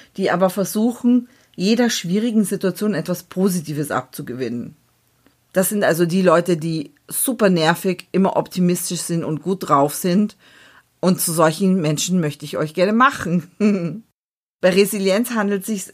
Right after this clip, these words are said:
also nicht um eine angeborene Fähigkeit, sondern um einen erlernten sogenannten Bewertungsstil.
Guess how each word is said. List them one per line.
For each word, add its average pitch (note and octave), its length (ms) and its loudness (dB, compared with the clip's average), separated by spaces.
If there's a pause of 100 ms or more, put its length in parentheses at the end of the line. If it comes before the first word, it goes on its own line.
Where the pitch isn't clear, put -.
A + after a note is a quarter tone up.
also F#3+ 280 0
nicht G3+ 280 -2
um G#3 80 -2
eine F#3 260 0
angeborene E3+ 640 2
Fähigkeit, D3 680 -2 (320)
sondern G3+ 400 2
um E3+ 120 -6
einen - 380 -6 (180)
erlernten F3 840 0 (260)
sogenannten E3+ 640 0
Bewertungsstil. D3+ 1400 -2